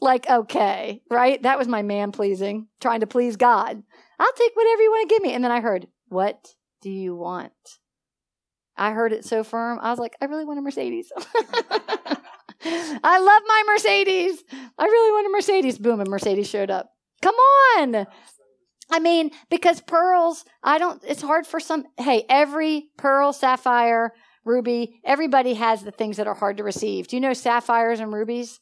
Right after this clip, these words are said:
have a harder time really receiving true love? Because they're so good at giving it. Sapphires so good at giving out love. It's really hard for them to receive real,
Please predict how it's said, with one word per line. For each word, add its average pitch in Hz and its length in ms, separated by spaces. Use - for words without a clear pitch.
have 214 180
a 202 60
harder 208 340
time 208 520
really 220 300
receiving 214 800
true 214 400
love? 202 680
Because 226 200
they're 220 80
so 220 180
good 214 220
at 208 140
giving 202 280
it. 226 120
Sapphires 254 460
so 220 140
good 214 160
at 208 120
giving 214 320
out 226 160
love. 240 520
It's 240 240
really 294 180
hard 220 240
for 214 120
them 208 180
to 196 80
receive 190 420
real, 175 720